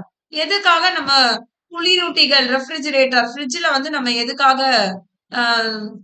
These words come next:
உணவுப் பொருள்களை வைக்கிறோம் அப்படின்னு நீங்க என்னைக்காவது யோசிச்சிருக்கீங்களா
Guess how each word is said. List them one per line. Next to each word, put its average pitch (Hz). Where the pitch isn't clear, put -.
உணவுப் 320
பொருள்களை 247
வைக்கிறோம் 247
அப்படின்னு 226
நீங்க 226
என்னைக்காவது 247
யோசிச்சிருக்கீங்களா 220